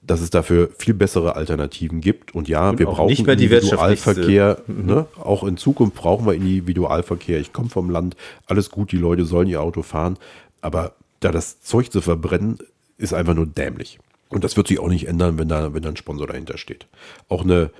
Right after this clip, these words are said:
Speaker 1: andere große Konzerne, mit denen wir zusammenarbeiten, die wissen das genau und die wissen auch die Grenzen und da achte ich auch peinlich genau drauf.
Speaker 2: Das klingt gut. Und ihr steht mit den Grill-Ninjas, glaub ich,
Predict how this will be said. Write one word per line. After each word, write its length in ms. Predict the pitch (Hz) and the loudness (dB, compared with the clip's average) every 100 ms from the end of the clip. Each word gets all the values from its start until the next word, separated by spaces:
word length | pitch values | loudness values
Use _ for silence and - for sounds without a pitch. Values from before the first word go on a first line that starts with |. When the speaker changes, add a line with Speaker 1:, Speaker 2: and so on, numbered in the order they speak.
| - - | -20 -12
Speaker 1:
andere 320 | - 95 95 | -4 2 2
große 320 | 80 85 82 82 | 2 0 0 -2
Konzerne, 480 | 82 - 78 76 | -6 -6 -2 -2
mit 140 | 73 73 | -2 -4
denen 120 | 78 | -6
wir 80 | 76 | -6
zusammenarbeiten, 920 | 80 78 92 71 76 73 71 - 87 | -6 -4 -4 -4 -4 -4 -6 -6 -6
die 380 | 85 82 82 - - _ _ | -4 -4 -4 -6 -12 _ _
wissen 420 | - 67 85 - 110 | -14 -6 -2 0 2
das 160 | 92 | 2
genau 440 | - 80 85 170 - _ _ _ _ | 0 0 0 0 -6 _ _ _ _
und 440 | 92 87 90 - _ _ | 2 2 0 -4 _ _
die 460 | - 85 85 87 - | -8 -2 0 0 -4
wissen 280 | 90 82 107 | -4 -4 -2
auch 120 | 67 | -2
die 120 | - 80 | -2 -2
Grenzen 480 | 82 98 - 67 | -2 -2 -4 -6
und 140 | 85 90 | -2 -2
da 60 | |
achte 220 | - - 87 | -2 -2 -4
ich 60 | |
auch 100 | - | -4
peinlich 380 | - 76 78 - | -4 -6 -6 -10
genau 240 | 73 - | -10 -10
drauf. 220 | - 73 - _ _ _ _ - | -10 -14 -16 _ _ _ _ -2
Speaker 2:
Das 200 | 95 - | -2 2
klingt 240 | 143 202 | 2 4
gut. 500 | 202 123 85 - - _ _ | 4 4 2 -6 -20 _ _
Und 280 | 147 147 135 | 4 4 2
ihr 120 | 120 | -2
steht 520 | - - 156 170 - - | -2 2 2 2 -6 -6
mit 180 | 127 120 | -4 0
den 140 | 107 | -2
Grill-Ninjas, 840 | 92 90 98 117 143 165 196 196 | 0 2 2 2 0 0 -2 -4
glaub 300 | - 156 175 | -4 0 0
ich, 320 | 202 196 - | -2 -6 -20